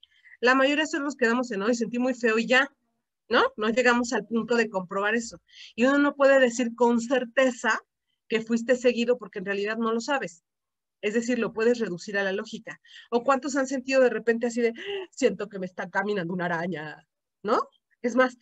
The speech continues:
cuando acabas de ver pediculosis en la carrera, ahora que vean Derma, ¿no? O este, o, eh, sí, pediculosis, los piojos, pues,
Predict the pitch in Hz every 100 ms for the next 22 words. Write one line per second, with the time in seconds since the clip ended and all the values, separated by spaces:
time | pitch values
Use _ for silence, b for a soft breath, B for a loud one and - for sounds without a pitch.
0 | b - 233 226 247 269 285 247 220 233
1 | 240 254 233 190 202 208 240 208 180 170
2 | 170 196 208 466 _ - 175 202 208 185
3 | 196 185 185 190 - 226 349 233 320 370
4 | 277 - - 180 175 170 165 165 165 175
5 | 170 165 165 - 123 113 104 - _ _
6 | _ - 285 302 294 233 233 _ - 226
7 | 247 240 190 185 240 240 226 - 233 254